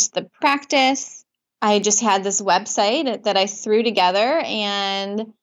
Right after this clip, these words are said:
I made sure that I would communicate to people in the community and online that, you know, I'm, I'm very individualistic. I'm not gonna tell you that you have to do the twelve-step <laughs> program.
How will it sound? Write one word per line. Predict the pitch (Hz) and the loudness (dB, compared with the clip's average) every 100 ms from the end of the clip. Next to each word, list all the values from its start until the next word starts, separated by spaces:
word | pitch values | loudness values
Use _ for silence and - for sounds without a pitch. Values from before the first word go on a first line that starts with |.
| _ _ | _ _
I | - 202 | -2 -2
made | 202 202 208 | 2 2 2
sure | - 202 202 | 2 2 2
that | 208 190 190 190 - - - _ _ _ _ _ _ _ _ - | 2 2 2 0 -2 -4 -8 _ _ _ _ _ _ _ _ -4
I | 226 208 | 0 0
would | 190 196 185 - | 0 -2 -2 -6
communicate | 226 208 247 247 - | -4 0 0 0 -2
to | - | -2
people | 202 202 196 185 185 185 185 - | -4 -6 -2 2 4 4 2 0
in | 202 | -6
the | 196 | -6
community | 190 - 196 196 190 190 190 160 | -6 -4 0 2 2 2 0 0
and | 180 185 196 - - | -2 -2 -6 -12 -4
online | 202 190 180 190 190 180 185 | -2 2 2 2 2 0 0
that, | 180 175 175 - _ | 0 2 0 -4 _
you | 196 | -8
know, | 185 175 | -4 -2
I'm, | 170 175 175 | -2 -4 -6
I'm | 180 185 | -6 -4
very | 180 180 190 185 | 2 2 4 2
individualistic. | 180 185 180 185 165 180 - 202 190 190 - _ _ _ _ 185 | 0 -2 -2 0 0 2 2 2 0 -2 -14 _ _ _ _ -4
I'm | 190 | -2
not | 185 185 185 | 0 0 0
gonna | 214 185 175 - - | 0 0 0 -2 -6
tell | - 185 | -2 0
you | 180 | 0
that | - | -2
you | 180 185 | -4 -2
have | 165 175 | -2 -4
to | 180 | -8
do | 175 175 170 170 - - - - _ - | -4 -2 -2 -6 -8 -12 -18 -20 _ -6
the | 190 | -4
twelve-step | - 170 - 170 | 0 2 2 0
<laughs> | 190 | 2
program. | 269 285 - 262 262 330 | 2 4 2 2 2 0